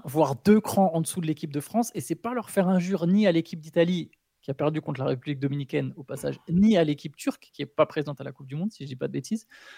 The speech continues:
Euh, mais, euh, et voilà, c'est, c'est quand même des équipes nettement moins fortes. On s'en sort miraculeusement. Alors oui, on bat la Pologne, qui est pareil, encore une fois, pas le même adversaire. En finale, on rejoue contre une équipe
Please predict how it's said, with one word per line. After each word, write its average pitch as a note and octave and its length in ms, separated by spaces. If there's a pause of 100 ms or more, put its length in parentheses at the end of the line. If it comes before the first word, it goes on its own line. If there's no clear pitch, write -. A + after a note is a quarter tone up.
(280)
Euh, C#3+ 400
mais, F3 180 (200)
euh, C#3 320
et D3+ 100
voilà, D#3+ 160
c'est, D#3+ 160
c'est D#3 160
quand - 100
même F3 200 (340)
des B2 160
équipes - 240
nettement E3 260
moins D#3+ 160
fortes. - 360
On C#3+ 60
s'en C#3 200
sort D3 240
miraculeusement. C#3+ 680
Alors D3 180
oui, F3+ 160
on C#3+ 80
bat D3+ 160
la C#3 100
Pologne, E3+ 580 (600)
qui - 140
est - 20
pareil, C#3 380
encore B2+ 240
une C3 80
fois, C3+ 180
pas E3 180
le D#3 120
même D3 100
adversaire. C#3+ 480
En G#3 140
finale, C4+ 300
on G3+ 120
rejoue B3 360
contre - 280
une F3+ 60
équipe F3 240